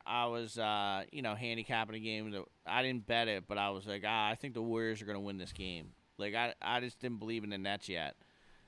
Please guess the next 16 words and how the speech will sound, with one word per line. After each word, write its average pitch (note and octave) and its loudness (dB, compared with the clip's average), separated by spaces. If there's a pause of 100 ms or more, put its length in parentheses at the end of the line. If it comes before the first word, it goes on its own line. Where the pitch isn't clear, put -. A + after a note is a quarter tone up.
(120)
And A2+ 0
then A2 0 (220)
Irving, C3 0 (120)
Harden, A#2+ 2 (1120)
and A2 0
Durant, G#2+ 0
when F2+ -4
it G#2 -8
was A2 -2
Durant's A#2 0
first A2+ -2
game G#2+ -2
back, F#2 2 (1160)
they C3 4
just B2 0
went A2+ 0